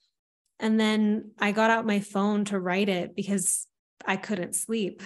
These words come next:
<laughs> with this space. And I realized that I didn't have all these ideas at the top of my mind. In my vision, it's like, "Oh, I know it," but I actually had to, like, catch up to my vision in writing.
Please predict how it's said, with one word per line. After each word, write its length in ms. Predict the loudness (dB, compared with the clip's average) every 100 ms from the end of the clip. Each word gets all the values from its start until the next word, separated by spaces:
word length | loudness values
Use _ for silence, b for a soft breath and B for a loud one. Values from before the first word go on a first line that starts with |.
| -12
<laughs> 140 | -6 -2
with 180 | -2 -2 -14
this 320 | -10 -4 -2 -2
space. 440 | 0 2 2 2
And 80 | 0
I 80 | 0
realized 540 | 0 2 2 2 0
that 280 | -2 -2 -6 b b _ _ _ _ _ -2
I 120 | -2
didn't 760 | -2 -10 -2 2 4 2 -2 -8
have 300 | 0 2 2
all 100 | 0
these 180 | 0
ideas 400 | 0 -2 -2 -4
at 80 | -6
the 80 | -8
top 280 | -8 -8 -6
of 100 | -6
my 140 | -4
mind. 420 | -4 -4 -4 -4
In 140 | 0 2
my 180 | 2 0
vision, 460 | 2 2 2 0
it's 220 | -2 -2
like, 180 | -2 -2
"Oh, 140 | 0 2
I 100 | 2
know 300 | 2 2 2
it," 260 | 2 -4 B B B
but 80 | 0
I 80 | 4
actually 360 | 4 2 0 2
had 200 | 2 0
to, 80 | 0
like, 200 | -2 -6
catch 420 | -4 0 0 -2
up 200 | -6 -4
to 100 | -2
my 160 | -2
vision 380 | 0 -2 -2 -6
in 200 | -4 -4
writing. 520 | -2 -2 -4 -4 -8